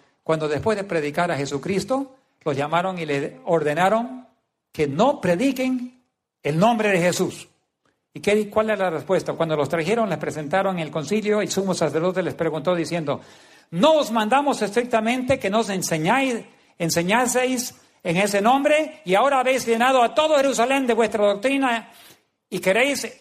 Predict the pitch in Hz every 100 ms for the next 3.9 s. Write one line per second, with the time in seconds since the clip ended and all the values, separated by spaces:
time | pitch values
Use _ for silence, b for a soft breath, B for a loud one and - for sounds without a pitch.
0 | _ _ _ - 165 269 277 - 220 214
1 | 214 285 302 254 202 190 247 233 220 208
2 | 202 247 240 160 117 - _ - 160 240
3 | 220 208 202 208 196 196 156 123